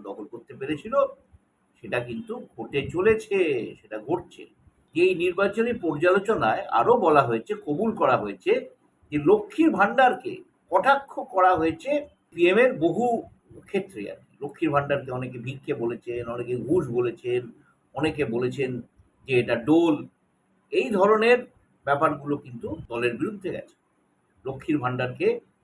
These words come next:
এইভাবে কটাক্ষ করার জন্যে কিন্তু গরিব মানুষের থেকে দল ক্রমশ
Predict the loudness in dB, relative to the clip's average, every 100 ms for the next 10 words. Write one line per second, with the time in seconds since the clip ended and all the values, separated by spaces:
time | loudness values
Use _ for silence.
0 | _ -6 -4 -2 -4 -2 -2 -2 -4 -6
1 | -4 -4 -4 -12 -10 -10 -8 -4 -4 -6
2 | _ _ -4 -2 0 -2 -4 -6 -10 -12
3 | -12 -12 -4 0 0 -2 -10 -10